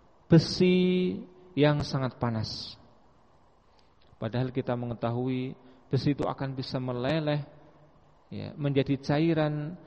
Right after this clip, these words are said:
setelah dibaha-, dibakar di dunia ini. Kalau kita melihat di dunia dengan suhu panas, ya, semisal enam ratus derajat Celcius baru akan mencair.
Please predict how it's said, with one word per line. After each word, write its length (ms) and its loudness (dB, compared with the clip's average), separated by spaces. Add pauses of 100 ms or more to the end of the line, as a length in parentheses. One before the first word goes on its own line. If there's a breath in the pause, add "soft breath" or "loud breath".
(160 loud breath)
setelah 480 0
dibaha-, 800 4
dibakar 560 4
di 80 -4
dunia 240 4
ini. 240 2
Kalau 240 0
kita 240 2
melihat 240 0
di 80 2
dunia 640 2 (400 loud breath)
dengan 400 2
suhu 320 2
panas, 480 2
ya, 80 2
semisal 560 -2
enam 240 -2
ratus 320 -2
derajat 480 0
Celcius 480 6
baru 240 2
akan 400 0 (400 loud breath)
mencair. 640 -6